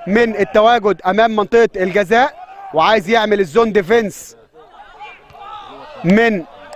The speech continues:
البداية عشان يمنع فريق الساحة ان هو يتقدم الى الامام،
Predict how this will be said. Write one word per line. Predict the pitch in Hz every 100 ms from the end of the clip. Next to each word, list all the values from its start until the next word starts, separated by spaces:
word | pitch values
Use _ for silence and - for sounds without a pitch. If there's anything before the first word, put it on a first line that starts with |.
| - -
البداية | 202 165 208 226 233 202 185 - - _ _ _ - 349 330 302 254 _ 277
عشان | 190 - 240
يمنع | 233 277 262 214
فريق | 185 220 247 226 - _ -
الساحة | 196 - 240 214 196
ان | 196
هو | 214 226
يتقدم | 214 208 214 233 190 214
الى | 220 226
الامام، | 208 208 208 247 359